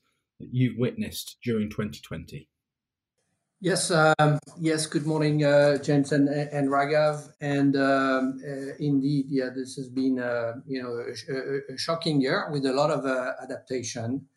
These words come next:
Speaker 2: You know, I would like to start by saying I'm incredibly proud, uh, you know, of our teams and our ecosystem, you know, our, our customers and partners, because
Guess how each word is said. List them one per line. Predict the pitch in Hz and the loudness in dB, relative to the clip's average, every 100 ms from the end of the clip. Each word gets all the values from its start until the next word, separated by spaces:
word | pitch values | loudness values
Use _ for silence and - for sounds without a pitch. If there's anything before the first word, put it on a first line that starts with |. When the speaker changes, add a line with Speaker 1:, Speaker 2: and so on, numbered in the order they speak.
| _ - - | _ -20 -2
Speaker 2:
You | 139 | 0
know, | 131 | 2
I | 135 139 | 0 0
would | 139 143 | 0 0
like | 139 - | -2 -2
to | 160 | -4
start | 147 - 147 160 | -4 0 2 2
by | 135 131 | 2 0
saying | - 135 143 135 | 0 0 2 2
I'm | 135 135 135 - | 2 2 0 -4
incredibly | 143 139 - 151 139 131 | -6 -4 -2 -2 -2 -4
proud, | 131 - 147 147 151 147 | -6 -4 0 2 2 0
uh, | - - 135 135 151 | -4 -8 -8 -10 -10
you | 135 | -8
know, | 131 | -8
of | 131 | -8
our | 131 - - | -10 -10 -8
teams | 165 160 160 156 | -6 -2 -2 -2
and | - 143 | -4 -4
our | 143 139 156 | -2 -2 -4
ecosystem, | 147 143 143 147 - 147 120 131 | -2 -2 -2 -4 -6 -4 -6 -6
you | |
know, | 117 120 | -6 -6
our, | 120 | -8
our | 123 - - - | -12 -14 -16 -12
customers | 139 143 143 147 | -12 -8 -8 -6
and | 131 120 | -8 -6
partners, | 151 151 170 175 190 - | -6 -4 -2 -2 -4 -6
because | 147 - 151 143 135 - | -8 -2 0 2 0 -6